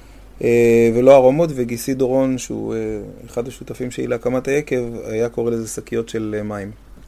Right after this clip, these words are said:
אשכולות שהן בעצם שקיות של מים, עם קצת צבע, קצת חמיצות וטיפה לסוכר. אין שם ארומות, אין שם שום דבר שאפשר ל-, ל-, להזכיר אפילו, אה, לעשות ממנו יין קליל, איכותי. אה,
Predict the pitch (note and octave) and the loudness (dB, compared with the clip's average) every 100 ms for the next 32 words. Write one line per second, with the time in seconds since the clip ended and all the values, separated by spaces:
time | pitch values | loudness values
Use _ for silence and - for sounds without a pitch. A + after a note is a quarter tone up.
0 | - - - D#3 E3 E3+ - C3+ C3 C3 | -20 -20 -14 -4 0 0 0 -2 0 -2
1 | B2+ B2+ A#2 A#2+ A#2+ C3 E3+ C#3 A#2+ - | -6 -8 -4 -4 -2 -2 -2 -2 -4 -4
2 | C3 C#3+ C#3+ C#3 - - - A2+ G#2+ C#3+ | -2 0 0 -2 -4 -6 -4 -8 -6 -6
3 | B2 A2 A#2 A2 G#2 - - E3 D#3 - | -6 -6 -8 -8 -8 -8 -2 0 0 -4
4 | - - - - A#2 B2+ B2+ A2+ B2+ C3+ | -20 -20 -20 -10 -6 -2 0 2 2 2
5 | B2 A#2+ A#2+ A2+ C#3 C3 B2 A#2 A#2 A#2+ | 0 -2 -4 -6 -4 0 -2 -2 -6 -2
6 | A2+ A2+ G#2+ G#2 G#2+ G#2 G2+ F2 E2 G2+ | 0 0 0 -2 0 0 -2 -6 -12 -10
7 | G#2+ G2+ G2 - C#3 A#2+ - A#2 A2+ - | -6 -6 -8 -4 -2 -2 -2 -2 -4 -6
8 | - - - - - G#2+ G#2 G#2 G#2 G2+ | -20 -20 -20 -20 -10 -6 -2 -2 -2 -4
9 | A#2+ A#2+ A2+ A2+ A2+ A2+ - G#2+ G#2+ G2+ | -4 -2 0 2 0 -2 -2 -2 -2 -4
10 | - - G#2+ A2 - G2 - - - - | -10 -16 -12 -12 -10 -12 -14 -20 -20 -20
11 | - - - | -20 -12 -6